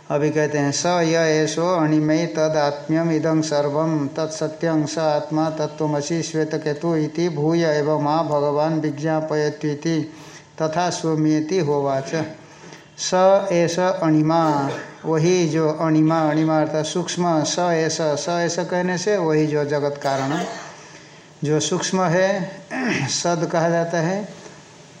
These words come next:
ऐतदात्म्यम इदम सर्वम, इदम सर्वम जो जगत है वो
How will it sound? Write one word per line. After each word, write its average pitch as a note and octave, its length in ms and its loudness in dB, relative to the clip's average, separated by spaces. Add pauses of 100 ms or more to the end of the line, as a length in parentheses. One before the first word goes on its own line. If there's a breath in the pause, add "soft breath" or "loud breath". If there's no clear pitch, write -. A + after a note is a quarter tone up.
(180)
ऐतदात्म्यम F3 960 2 (100)
इदम D#3 260 0
सर्वम, D3 760 0 (120)
इदम E3 280 0
सर्वम D#3+ 580 0
जो D3+ 200 0
जगत D3+ 420 0
है G3+ 320 0 (200)
वो D#3+ 140 0